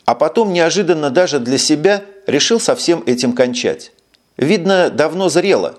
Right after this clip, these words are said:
до последней капли, как это не смешно, стала услышанная песня. Автора точно не назову, вроде фамилия Трофимов или звать Трофим,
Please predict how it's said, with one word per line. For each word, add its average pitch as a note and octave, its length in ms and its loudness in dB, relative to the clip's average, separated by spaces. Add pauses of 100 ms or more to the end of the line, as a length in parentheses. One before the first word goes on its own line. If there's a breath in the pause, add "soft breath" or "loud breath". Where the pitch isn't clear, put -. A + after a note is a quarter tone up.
(140)
до B2 120 -2
последней D3+ 580 -2
капли, D#3 400 -2
как C#3 240 -2
это C3+ 160 -4
не C3+ 120 -2
смешно, D3 540 -2 (220 loud breath)
стала G#3 420 2
услышанная E3+ 760 0
песня. - 500 -4 (440)
Автора F#3 380 0
точно F3 320 -2
не E3+ 160 0
назову, E3 560 0 (240 loud breath)
вроде D3 440 -2
фамилия C#3+ 580 0
Трофимов F#3 880 -2
или A#2 340 0 (100)
звать - 520 -2
Трофим, C#3+ 600 -4